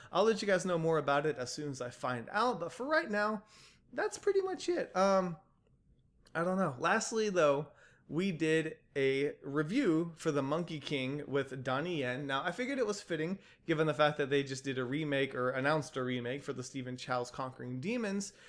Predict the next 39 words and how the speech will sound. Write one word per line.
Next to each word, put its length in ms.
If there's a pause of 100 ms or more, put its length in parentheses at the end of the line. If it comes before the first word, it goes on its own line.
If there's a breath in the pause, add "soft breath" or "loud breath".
(160 loud breath)
that 240
I 80
would 260
do 160
a 120
review 240
for 100
The 80
Monkey 320
King. 300
Now, 100
this 180
movie 520 (320 soft breath)
was 240
really, 400
really 360
interesting. 480
Um, 220
there's 160
a 60
lot 260
of 80
people 280
that 140
are 60
very 840 (400 soft breath)
polarized 800
on 200
this 240
film. 220
Some 200
people 280
love 220
it, 80
some 160
people 260
hate 300
it. 180 (340 loud breath)
And 400